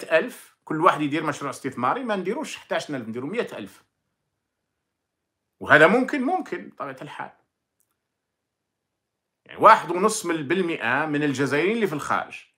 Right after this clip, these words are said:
يدخلوا يديروا مشاريع تجارية. أنا أستطيع أن أؤكد، يعني من معرفتي بالناس، أن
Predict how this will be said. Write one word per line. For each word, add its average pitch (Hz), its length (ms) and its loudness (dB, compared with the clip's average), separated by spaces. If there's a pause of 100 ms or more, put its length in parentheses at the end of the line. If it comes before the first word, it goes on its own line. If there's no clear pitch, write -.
يدخلوا 190 360 -6
يديروا 185 220 0
مشاريع 156 340 -2
تجارية. 107 540 -8 (1160)
أنا 180 160 6
أستطيع 190 380 4
أن 180 60 2
أؤكد، 170 440 2
يعني 113 220 -2
من 131 160 0
معرفتي 139 400 0
بالناس، 120 400 -6
أن 180 200 -6